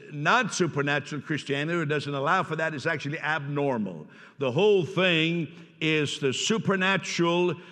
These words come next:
uh, revelation of God through Jesus Christ. So last week we talked about that Jesus Christ,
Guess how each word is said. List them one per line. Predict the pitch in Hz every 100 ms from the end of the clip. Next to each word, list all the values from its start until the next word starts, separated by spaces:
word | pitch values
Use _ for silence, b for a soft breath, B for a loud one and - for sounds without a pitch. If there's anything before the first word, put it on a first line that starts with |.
| B -
uh, | 143 135 135
revelation | 147 160 156 160 185 170 147 170
of | 165 143
God | 151 160 147 151 117
through | - 156 147
Jesus | 113 147 143 135 -
Christ. | - 131 110 -
So | 160 135 B B
last | 156 214 262 233 175
week | 190 190 185
we | 185
talked | - 180 - 160
about | 156 156 131
that | 147 113
Jesus | 151 220 220 190 175
Christ, | - - 156 127 117 147 139